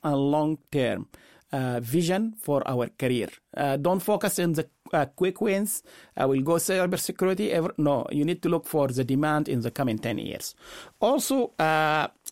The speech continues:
uh, skills is about something practical.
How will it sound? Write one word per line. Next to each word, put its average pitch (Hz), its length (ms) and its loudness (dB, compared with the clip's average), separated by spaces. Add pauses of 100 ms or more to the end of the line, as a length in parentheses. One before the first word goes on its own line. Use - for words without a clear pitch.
(460)
uh, 147 200 0 (420)
skills 208 480 0
is - 260 -2
about 143 380 2
something 147 360 -2
practical. - 560 -4